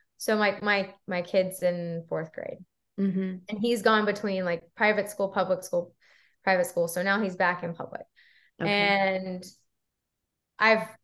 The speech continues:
Speaker 1: seen on the internet all these things about math, and, uh, right? And so he's never been, like, they've just always been behind in math. It's because they're covid kids. That's what I call it, because they started their early education in literally kindergarten, first grade in covid.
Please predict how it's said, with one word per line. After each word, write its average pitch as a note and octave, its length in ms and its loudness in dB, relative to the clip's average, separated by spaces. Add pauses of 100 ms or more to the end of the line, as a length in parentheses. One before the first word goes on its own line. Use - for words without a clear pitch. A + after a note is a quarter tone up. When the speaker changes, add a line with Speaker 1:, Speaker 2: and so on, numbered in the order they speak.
Speaker 1:
seen C4+ 360 4
on A#3+ 140 6
the A#3 80 4
internet A3 300 4
all G#3+ 140 6
these G#3 180 0
things G3+ 180 -4
about G3 300 0
math, D#3+ 340 -6
and, E3 140 -4
uh, E3+ 480 -2
right? E3 260 -2
And F3+ 240 -6
so F3 540 0
he's A#3 140 -2
never A3+ 200 4
been, F#3+ 160 -2
like, F3 200 -4 (300)
they've A3 140 2
just G3 160 -6
always F#3+ 220 2
been E3+ 140 -4
behind E3+ 280 -6
in D#3+ 80 -6
math. D#3+ 240 -6
It's E3+ 260 -10
because F3+ 200 -8
they're F3 80 -4
covid - 360 -6
kids. - 460 -8
That's - 180 -16
what - 140 -10
I - 40 -14
call - 200 -10
it, - 180 -12
because - 300 -8
they F3 160 0
started F#3 500 0
their E3+ 240 0 (300)
early A#3+ 400 8
education F#3+ 600 0
in E3+ 520 -4
literally E3+ 340 0
kindergarten, E3+ 460 -4
first E3 240 -6
grade E3+ 320 0
in E3+ 420 -4
covid. - 320 -8